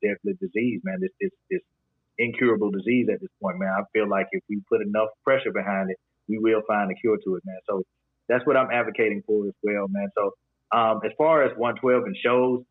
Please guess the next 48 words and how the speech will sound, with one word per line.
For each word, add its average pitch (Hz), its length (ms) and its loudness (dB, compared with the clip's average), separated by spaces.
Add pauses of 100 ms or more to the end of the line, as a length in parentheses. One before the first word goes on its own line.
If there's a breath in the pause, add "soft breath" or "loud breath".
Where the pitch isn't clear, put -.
(320)
we 135 160 4
have, 143 300 4 (120)
um, 120 460 2 (1000)
we 135 160 4
have 147 220 4
a 117 100 2
couple 139 280 0
of, 120 220 2 (600)
uh, 113 240 4
situations 127 440 2
coming, 117 300 2
uh, 113 140 4
going 117 300 2
on 120 220 2
with, 110 200 4
uh, 104 180 4
virtual, 120 500 4 (220)
uh, 101 240 2
virtual 123 280 2
performances 123 680 2
and 101 160 0
drive-throughs, 120 720 4
and, 98 140 2 (300 loud breath)
you 113 80 2
know, - 20 4
where 107 140 4
we 113 120 4
perform 117 360 2
at 110 60 4
a 104 40 2
drive, 113 320 4
people 113 280 0
come 113 160 2
up 110 160 4
and, 104 180 -4 (120)
and, 101 180 -8
and 98 120 -4
do 110 100 2
the 101 120 -2
drive-throughs. 107 400 2 (160)
Also 120 300 4
a 104 140 2
virtual, 110 400 2 (420)
uh, 107 300 4
we 107 140 0
have 110 180 4 (140)
a 92 160 0
concert 120 500 4